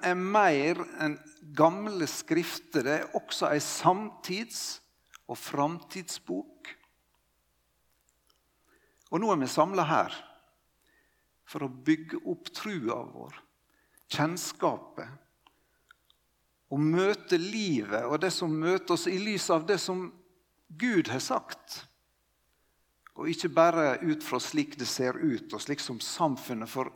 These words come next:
øvrig tolker det. Gud har en plan, og hans ord skal aldri forgå. Og derfor så er det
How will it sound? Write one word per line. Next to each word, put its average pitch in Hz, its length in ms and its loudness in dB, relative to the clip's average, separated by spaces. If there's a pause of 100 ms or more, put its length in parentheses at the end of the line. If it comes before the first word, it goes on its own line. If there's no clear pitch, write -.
(100)
øvrig 107 480 0 (800)
tolker 123 560 -6
det. - 120 -12 (1400)
Gud 226 180 4
har 220 160 4
en 190 140 -4
plan, 202 400 6 (1200)
og - 160 -4
hans 180 220 0 (100)
ord 170 380 -4 (260)
skal - 300 -8 (160)
aldri 131 560 -4 (260)
forgå. 104 340 -12 (3500)
Og 156 100 0
derfor 214 240 4
så 220 160 2
er 214 160 6
det 208 180 6